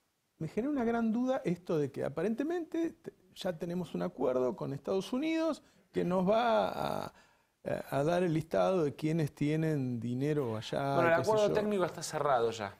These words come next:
Speaker 2: sí.
Speaker 1: Ahora,
Speaker 2: El del facta.
Speaker 1: sin un blanqueo, la persona, o sea, vos le estás diciendo, "Mirá, te vamos a descubrir", pero no le estás abriendo la puerta. Entonces el tipo dice
Speaker 2: No, bueno, no, pará, pará, pará. No es que no le estás abriendo la puer-,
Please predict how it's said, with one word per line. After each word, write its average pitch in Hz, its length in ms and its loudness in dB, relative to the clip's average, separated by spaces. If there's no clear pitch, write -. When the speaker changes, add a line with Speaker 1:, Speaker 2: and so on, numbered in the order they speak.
Speaker 2:
sí. 123 300 -8
Speaker 1:
Ahora, 190 300 4
Speaker 2:
El 135 60 0
del 123 180 2
facta. 120 500 0
Speaker 1:
sin - 460 0
un 277 180 2
blanqueo, 190 960 2
la 143 280 0
persona, 160 680 4
o - 80 -8
sea, 151 160 2
vos 196 140 4
le 196 80 2
estás 190 180 2
diciendo, 143 340 0
"Mirá, 143 380 0
te 123 100 0
vamos 165 340 2
a 190 60 4
descubrir", 339 800 2
pero 156 140 2
no 180 100 4
le 190 80 4
estás 185 220 0
abriendo 165 280 4
la 180 80 2
puerta. 156 400 0
Entonces 151 280 0
el 165 40 2
tipo 175 180 2
dice 113 140 6
Speaker 2:
No, 117 60 6
bueno, 117 200 2
no, 113 220 0
pará, 98 160 2
pará, 87 140 -10
pará. - 160 -20
No 107 120 -2
es 135 80 2
que 139 120 0
no 113 100 0
le 104 80 -2
estás 101 220 -10
abriendo 101 280 -2
la 95 180 0
puer-, 95 180 -8